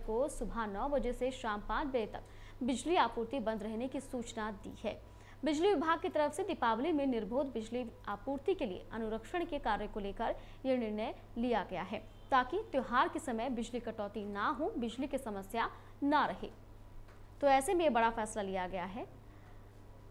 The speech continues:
सुबह नौ बजे से शाम पाँच बजे तक बिजली आपूर्ति पूरी तरह से ठप रहेगी, जिसमें तीन दिन का समय, ये बताया जा रहा है कि तीन दिन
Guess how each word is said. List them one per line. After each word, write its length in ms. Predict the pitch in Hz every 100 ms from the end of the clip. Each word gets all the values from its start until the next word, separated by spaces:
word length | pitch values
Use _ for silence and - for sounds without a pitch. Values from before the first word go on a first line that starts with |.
| - - - - - - - - - - - -
सुबह 200 | 247 247
नौ 180 | 233 262
बजे 160 | 277 277
से 180 | 285 285
शाम 340 | - 247 247 -
पाँच 200 | - 320
बजे 160 | 262 269
तक 260 | 277 285 202
बिजली 340 | 240 - 330 -
आपूर्ति 500 | 226 226 247 226 294
पूरी 300 | 302 269 254
तरह 240 | 247 233 220
से 200 | - 220 -
ठप 240 | - 294 311
रहेगी, 320 | 294 302 392
जिसमें 480 | 233 233 262 269 294 - - - - - - - - - - - -
तीन 300 | 359 381 339
दिन 160 | 269 359
का 160 | 294 226
समय, 340 | 254 226 233
ये 80 | 254
बताया 320 | 233 220 240
जा 120 | 262
रहा 100 | 247
है 60 | 285
कि 100 | 320 -
तीन 240 | 359 370 294
दिन 200 | 214